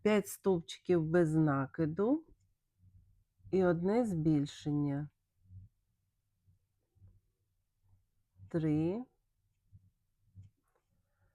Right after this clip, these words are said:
чотири, п'ять.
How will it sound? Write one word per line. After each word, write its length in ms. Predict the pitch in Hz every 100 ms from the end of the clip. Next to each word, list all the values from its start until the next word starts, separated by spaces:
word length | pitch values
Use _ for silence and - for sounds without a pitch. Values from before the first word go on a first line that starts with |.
| _ _ _ _ _ _ - -
чотири, 1040 | - - 175 _ - 160 160 156 170 196 240 - _ _ _ _ _ _ _ _ _ _ _ _ _ _ _ _ -
п'ять. 720 | 170 170 147 139 - -